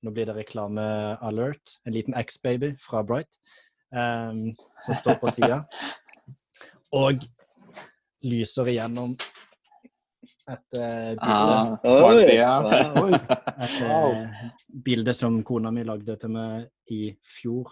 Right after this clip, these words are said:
Speaker 1: jul, eh, som er en Lee Swatchbook, eh, fordelt ut over et glass.
Speaker 4: Oi.
Speaker 1: Eh, som jeg liker å lyse igjennom.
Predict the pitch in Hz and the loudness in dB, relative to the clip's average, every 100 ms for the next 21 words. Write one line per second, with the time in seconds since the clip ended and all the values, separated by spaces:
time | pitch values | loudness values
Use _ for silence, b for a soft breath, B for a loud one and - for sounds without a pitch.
0 | - 117 135 151 _ _ _ _ _ - | -8 -4 -4 -6 _ _ _ _ _ -10
1 | 110 110 107 101 123 110 107 107 107 104 | -8 -6 -6 -6 -4 -4 -4 -6 -6 -6
2 | 107 110 107 107 - 113 - - 110 - | -6 -4 -4 -6 -6 -10 -10 -10 -10 -10
3 | - _ _ _ 123 104 104 123 113 107 | -20 _ _ _ -16 -14 -12 -8 -6 -6
4 | 101 113 107 107 104 101 - 120 - _ | -6 -8 -8 -12 -12 -14 -16 -20 -20 _
5 | _ _ _ _ 143 147 117 113 110 - | _ _ _ _ -2 -2 -2 -8 -10 -10
6 | 143 120 _ _ _ - 151 147 139 127 | -12 -18 _ _ _ -2 2 4 4 4
7 | 120 113 113 101 | 2 0 -4 -6